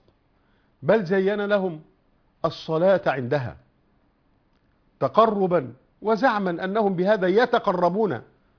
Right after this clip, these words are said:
إلى الله تبارك وتعالى، ومن خلال هؤلاء الأولياء أو الصالحين الذين هم في هذه القبور. ولم يقتصروا على ذلك، ولعل، ولعل ما ينتشر اليوم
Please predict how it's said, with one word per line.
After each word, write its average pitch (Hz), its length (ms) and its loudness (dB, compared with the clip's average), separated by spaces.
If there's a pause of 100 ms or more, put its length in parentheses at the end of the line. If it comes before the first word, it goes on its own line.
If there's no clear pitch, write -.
(400)
إلى 160 140 2
الله 170 300 2
تبارك 170 420 0
وتعالى، 165 500 -2 (500)
ومن 160 320 0
خلال 175 600 0 (380)
هؤلاء 156 800 2 (440)
الأولياء 151 840 2 (380)
أو 165 120 -2
الصالحين 135 720 -6 (360)
الذين 135 360 -4
هم 131 200 -6
في 110 200 -10
هذه 107 200 -8
القبور. 87 380 -14 (320)
ولم 175 220 0
يقتصروا 139 460 -6
على 123 160 -2
ذلك، 151 300 -6 (760)
ولعل، 143 680 0
ولعل 143 720 2 (460)
ما 160 120 4
ينتشر 151 600 -2
اليوم 135 340 -2